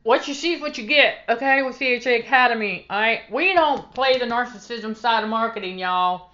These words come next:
Yeah, no, see, we don't do that, um, spiel about attend a free webinar and tell you everything that you wanna hear.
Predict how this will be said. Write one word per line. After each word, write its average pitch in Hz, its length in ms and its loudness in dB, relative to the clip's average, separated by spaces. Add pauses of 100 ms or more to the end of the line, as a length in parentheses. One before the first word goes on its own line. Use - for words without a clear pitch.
(480)
Yeah, 254 240 2
no, 226 300 0
see, 240 200 -8
we 262 140 -4
don't 262 240 -2
do 262 240 -6
that, 208 320 0 (300)
um, 196 500 0 (140)
spiel 220 840 0
about 196 460 2 (600)
attend 254 420 -2
a 214 60 -2
free 254 260 -8
webinar 214 1120 0
and 175 260 -6
tell 277 260 4
you 269 180 0
everything 247 400 0
that 202 180 -8
you 269 100 -2
wanna 233 280 0
hear. 220 920 0